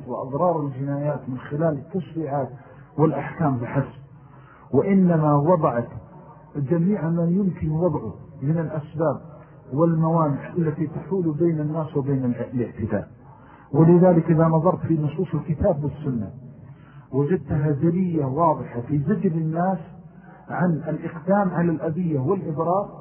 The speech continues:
وزجر الناس عن تعاطي الأسباب. الموجبة ل-، لهلاك الأنفس والإضرار بالأعضاء. ينهى رسول الله صلى الله عليه وسلم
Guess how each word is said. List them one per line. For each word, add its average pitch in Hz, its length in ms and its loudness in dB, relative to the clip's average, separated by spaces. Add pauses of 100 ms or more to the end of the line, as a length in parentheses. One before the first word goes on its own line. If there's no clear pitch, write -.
(560)
وزجر 147 480 -2
الناس 165 380 -2
عن 156 180 -4
تعاطي 202 480 0
الأسباب. 151 600 -2 (340)
الموجبة 156 520 4
ل-، 143 320 2
لهلاك 165 420 2
الأنفس 170 500 2 (500)
والإضرار 147 500 2
بالأعضاء. 120 520 -4 (600)
ينهى 160 360 4
رسول 156 220 -4
الله 151 160 0
صلى 143 100 -10
الله 147 180 -4
عليه 131 120 -4
وسلم 143 340 -4